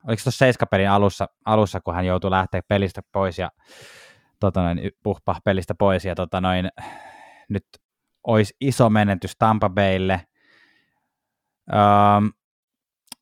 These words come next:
mut jos sun puheita nyt tässä kuuntelee, niin mä oon tullut nyt semmoiseen fiilikseen, että sä lähdet ennustamaan tätä sarjaa semmoisesta näkökulmasta, että Tampa Bay on tässä niskan päällä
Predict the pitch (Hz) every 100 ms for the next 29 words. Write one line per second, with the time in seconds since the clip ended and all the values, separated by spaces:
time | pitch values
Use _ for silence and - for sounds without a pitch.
0 | 120 - 117 - 135 127 - 131 120 113
1 | 107 98 - 92 - 135 127 107 107 101
2 | 98 98 98 98 95 95 98 101 95 107
3 | 104 98 - 110 107 95 95 98 113 107
4 | 101 - 98 92 90 - 95 110 110 104
5 | 104 98 92 92 - 107 104 101 - 95
6 | 92 87 101 98 98 92 90 90 90 90
7 | 107 101 92 90 95 90 92 92 92 87
8 | 85 82 - 87 85 - 87 _ _ _
9 | _ _ _ _ 107 98 95 90 95 92
10 | 90 - _ - 95 87 92 - 95 101
11 | - 92 85 90 87 87 85